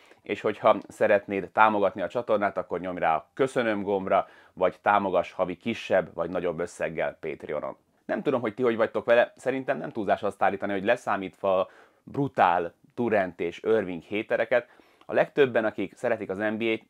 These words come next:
azt is szerettük volna, hogy ez a dolog működjön Brooklynban. Ugye összeáll ez a két borzalmasan tehetséges, de fejnehéz srác, hogy csináljon valami nagyot,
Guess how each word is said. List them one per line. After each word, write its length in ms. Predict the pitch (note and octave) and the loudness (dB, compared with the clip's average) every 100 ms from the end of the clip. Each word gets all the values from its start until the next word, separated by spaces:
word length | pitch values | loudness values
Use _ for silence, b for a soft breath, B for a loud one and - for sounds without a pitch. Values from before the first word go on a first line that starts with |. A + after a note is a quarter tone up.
| _ | _
azt 180 | F3+ - | -12 -10
is 80 | A#2 | -4
szerettük 380 | A2 G#2 G#2 F#2+ | -2 -2 -4 -6
volna, 180 | G2+ | -6
hogy 100 | G2 | -4
ez 60 | G2+ | -4
a 40 | |
dolog 240 | F#2+ G2 F2 _ | -2 -2 -4 _
működjön 640 | G2+ G2 - F#2 E2+ F2+ | -8 -8 -6 -6 -6 -10
Brooklynban. 520 | E2 E2+ - E2 E2 E2 | -10 -12 -12 -12 -10 -10
Ugye 140 | E2+ | -8
összeáll 400 | - G3 - A#2+ | -6 -6 2 2
ez 80 | F#2+ | 2
a 100 | F#2+ | -4
két 340 | - G#2+ G2+ _ b b b | -4 -2 -4 _ b b b
borzalmasan 800 | - A#2 C#3+ A#2+ A2+ G#2 G2 F#2 | -6 2 2 4 0 0 -6 -8
tehetséges, 520 | F2+ F#2+ F2+ F#2 F#2 | -4 -2 -4 -8 -10
de 100 | E2 | -10
fejnehéz 640 | E2+ - A2 A2 G2 F#2+ - | -10 -2 -2 -2 -4 -8 -8
srác, 340 | - F#2+ F#2 | -2 -2 -2
hogy 160 | F2+ - | -8 -14
csináljon 520 | A2 G#2 G2 F#2+ F#2 | -10 -4 -4 -4 -6
valami 320 | F2 E2 D#2 | -6 -6 -8
nagyot, 500 | F2 A#2 A#2+ A2+ - | -2 2 4 4 2